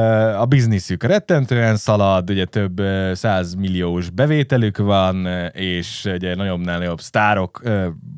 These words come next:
viszik a zászlót a túloldalon, miközben ugye Vince szenved, ugye vannak ugye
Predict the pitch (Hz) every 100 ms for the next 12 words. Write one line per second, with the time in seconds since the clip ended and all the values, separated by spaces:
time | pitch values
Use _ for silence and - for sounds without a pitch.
0 | - - - 113 110 127 - 104 104 98
1 | 110 104 95 110 95 90 117 233 196 160
2 | 156 139 - - - - 269 196 143 127
3 | 139 123 139 135 110 - - 117 110 92
4 | 98 117 110 101 95 98 98 98 - _
5 | 165 117 151 127 104 92 92 87 120 104